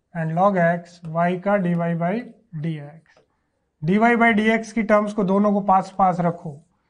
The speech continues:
इन दोनों को साथ रखो, डी वाई by डी एक्स की कैलकुलेशन करो, आंसर आएगा। तो इस तरीके से ये डिफरेंशिएशन लॉगरिथम के ऊपर बेस्ड, एक एग्जांपल नंबर सिक्सटीन होगा बच्चों, वो करना।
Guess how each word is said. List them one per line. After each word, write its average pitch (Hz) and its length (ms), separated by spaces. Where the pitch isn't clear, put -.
इन 208 140
दोनों 214 240
को 208 120
साथ 196 340
रखो, 175 280
डी 175 120
वाई 208 180
by 196 180
डी 190 120
एक्स 185 180
की 190 100
कैलकुलेशन 175 600
करो, 156 280
आंसर 196 300
आएगा। 190 340
तो 254 120
इस 269 200
तरीके 247 300
से 240 200
ये 220 80
डिफरेंशिएशन 208 880
लॉगरिथम 196 540
के 196 100
ऊपर 190 220
बेस्ड, 202 320
एक 196 120
एग्जांपल 190 500
नंबर 202 520
सिक्सटीन 233 400
होगा 202 200
बच्चों, 196 340
वो 196 140
करना। 196 280